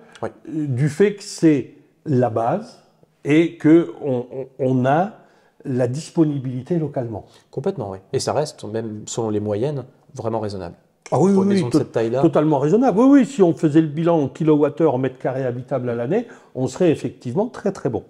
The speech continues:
Speaker 2: hein. Et alors, tu nous as dit que tu as,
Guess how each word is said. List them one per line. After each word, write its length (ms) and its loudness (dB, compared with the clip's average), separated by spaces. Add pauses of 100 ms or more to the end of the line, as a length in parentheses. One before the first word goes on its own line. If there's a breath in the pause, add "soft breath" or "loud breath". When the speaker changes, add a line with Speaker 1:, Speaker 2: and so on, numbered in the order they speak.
(120)
Speaker 2:
hein. 80 -12 (400 loud breath)
Et 380 6
alors, 380 2
tu 180 -6
nous 220 2
as 80 0
dit 240 0
que 720 0 (640 soft breath)
tu 300 2
as, 300 2